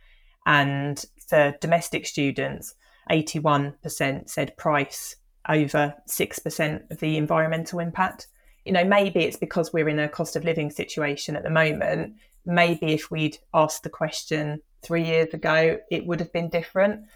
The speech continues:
But we have to respect the financial challenges that students have at the moment, and that will be directing their views in some way sort of negatively towards the environment. But in other ways,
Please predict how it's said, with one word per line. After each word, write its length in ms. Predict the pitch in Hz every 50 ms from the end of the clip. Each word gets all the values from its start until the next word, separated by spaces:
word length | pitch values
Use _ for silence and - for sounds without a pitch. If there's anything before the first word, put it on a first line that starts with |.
| _ _ -
But 140 | - 160 -
we 80 | 170
have 240 | 165 175 180 - -
to 200 | - 170 160 156 156 - _ _ _
respect 680 | - 160 156 156 - - 170 156 - - - _ _ -
the 240 | 160 151 147 147 -
financial 400 | - 165 156 156 151 - - 156
challenges 520 | 147 - 165 156 156 151 143 - 147 143 -
that 160 | 147 - -
students 500 | - - 156 151 151 147 143 - - -
have 300 | - - 147 147 147 - - _ _ _ _ _ -
at 100 | 156 151
the 60 | 165
moment, 480 | 160 156 156 151 147 143 143 147 143 - -
and 140 | 156 156
that 160 | - 160 - 180
will 120 | 190 185
be 120 | 175 190 175
directing 580 | 185 170 165 170 - - - - - 165 160
their 260 | 160 160 156 151 151 151
views 520 | - 156 151 151 151 151 151 151 - - - _ _ _ _ _ _ -
in 140 | 160 160
some 300 | - - - 185 175 175
way 380 | 170 165 160 156 156 151 - - _ _ _
sort 180 | - 165 - 165
of 60 | 165
negatively 520 | 175 180 - 220 214 - 240 240 247 254
towards 260 | 247 - 277 269 262 285
the 60 | 277
environment. 440 | 262 262 262 262 269 285 277 277 - _ _ _ _ _ -
But 100 | - -
in 100 | 220 285
other 180 | 330 330 254 185
ways, 460 | 160 151 147 - 202 220 226 -